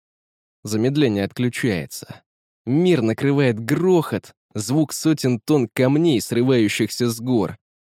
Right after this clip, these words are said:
Ветер от лавины хлещет по лицу, и я бросаюсь в ближайший узкий проход, чтобы спрятаться от потока.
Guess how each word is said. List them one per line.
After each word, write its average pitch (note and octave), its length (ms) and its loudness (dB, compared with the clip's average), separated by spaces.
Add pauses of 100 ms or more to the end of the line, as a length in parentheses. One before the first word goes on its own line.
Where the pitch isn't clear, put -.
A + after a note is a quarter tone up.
(160)
Ветер A#2+ 460 0
от G2 140 -2
лавины C3 360 2
хлещет B2+ 520 -2 (120)
по A#2+ 80 0
лицу, A#2+ 540 0
и A#2 80 4
я C3+ 420 0
бросаюсь B2 500 0
в A2 60 -8
ближайший B2+ 600 0
узкий B2+ 340 0
проход, D3 400 0
чтобы A2 320 -2
спрятаться - 560 -2
от G2+ 140 -4
потока. A#2 640 -2